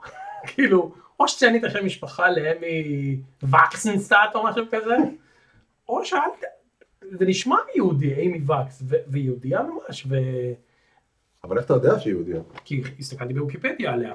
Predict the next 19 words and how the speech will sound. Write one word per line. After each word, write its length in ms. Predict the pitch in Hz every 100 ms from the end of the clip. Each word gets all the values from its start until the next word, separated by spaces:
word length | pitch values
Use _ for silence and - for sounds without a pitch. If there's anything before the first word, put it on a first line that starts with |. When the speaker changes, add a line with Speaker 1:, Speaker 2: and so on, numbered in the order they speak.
| -
Speaker 2:
כן, 160 | - 247 156
אבל 140 | 127
איך 120 | 180
יודעים? 220 | 135 120 - -
אפשר 160 | - 160
לראות 280 | 113 117 202
את 80 | 175
זה 120 | 175
עליה? 180 | 175 117 -
האף 220 | 120 -
שלה 240 | 151 120
Speaker 1:
היא 300 | 110 110 -
Speaker 2:
גדול. 160 | - 175
Speaker 1:
מאוד 300 | 165 151 233 226
נראית 400 | 196 196 202 -
כמו 880 | 175 170 165 160 151 151 147 143 147
מישהי 260 | 151 151
שסבא 440 | 139 143 - 143 143
שלה 320 | - 131 131